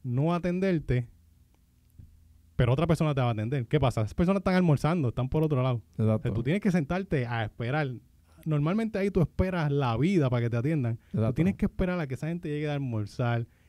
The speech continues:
Speaker 1: y que alguno de ellos deciden atenderte.
Speaker 2: Ujú.
Speaker 1: Ay, ay, Dios mío. La cosa es que la que propone todo esto es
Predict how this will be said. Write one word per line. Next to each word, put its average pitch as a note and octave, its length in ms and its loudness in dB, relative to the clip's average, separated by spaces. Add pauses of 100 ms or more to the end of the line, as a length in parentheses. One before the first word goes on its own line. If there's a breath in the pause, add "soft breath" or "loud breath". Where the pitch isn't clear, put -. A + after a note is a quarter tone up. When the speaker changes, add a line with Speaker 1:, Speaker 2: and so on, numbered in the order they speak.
Speaker 1:
y B2+ 80 -10
que C3 80 -6
alguno C3+ 360 -4
de F3+ 80 0
ellos F3+ 160 -2
deciden E3+ 460 -2
atenderte. A2+ 760 -2 (120)
Speaker 2:
Ujú. A2 280 -2
Speaker 1:
Ay, D3 180 2 (1080)
ay, D3 160 -2
Dios C3 200 2
mío. B2+ 420 6 (200)
La D#3+ 140 -4
cosa F#3 220 -6
es - 60 -6
que F3+ 160 -2
la D3+ 140 -2
que C#3+ 140 -4
propone D3 380 0
todo G3 240 2
esto D#3 360 2 (840)
es C3+ 120 2